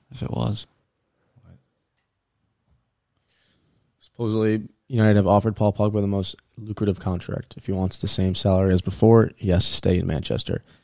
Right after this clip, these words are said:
Speaker 2: He has several offers to choose from elsewhere. Di Marzio and Wet Frund.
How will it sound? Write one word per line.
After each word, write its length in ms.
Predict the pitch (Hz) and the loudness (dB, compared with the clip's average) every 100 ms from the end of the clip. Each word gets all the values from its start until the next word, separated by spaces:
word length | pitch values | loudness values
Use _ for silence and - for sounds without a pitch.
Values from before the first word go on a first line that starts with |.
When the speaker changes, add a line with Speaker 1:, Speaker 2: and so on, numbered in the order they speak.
| _ _ _ _ | _ _ _ _
Speaker 2:
He 100 | - | 0
has 120 | 95 | 0
several 380 | - - 95 82 | 2 0 0 0
offers 340 | 82 - 95 - | -2 -4 -6 -6
to 60 | |
choose 240 | - - - | -8 -10 -10
from 300 | - 50 - | -10 -10 -12
elsewhere. 500 | - - - 101 120 - _ _ 117 | -12 -12 -8 -8 -8 -12 _ _ -12
Di 280 | 104 92 95 - 95 | -6 -4 -4 -8 -8
Marzio 540 | 87 - - - 113 - _ _ _ _ _ _ _ _ _ _ - | -6 -6 -8 -8 -8 -10 _ _ _ _ _ _ _ _ _ _ -4
and 180 | 82 | -2
Wet 380 | 82 85 - - - _ _ _ _ _ | 2 0 0 -10 -14 _ _ _ _ _
Frund. 440 | - 92 85 85 | -8 -6 -6 -8